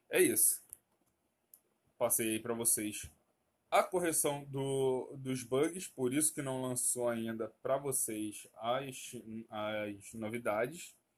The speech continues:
né, a, a atualização. E também passei agora pra vocês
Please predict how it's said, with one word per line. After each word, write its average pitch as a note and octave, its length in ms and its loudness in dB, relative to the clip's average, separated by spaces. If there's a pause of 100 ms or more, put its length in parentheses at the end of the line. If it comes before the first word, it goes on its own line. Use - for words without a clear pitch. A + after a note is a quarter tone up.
(680)
né, G#2 120 -6
a, G2 240 -4 (200)
a F#2 320 -6
atualização. A#2+ 800 -2 (600)
E F3 120 -6
também D#3 440 0
passei F3 400 2
agora C3+ 300 2
pra C#3+ 140 -6
vocês D#3 640 0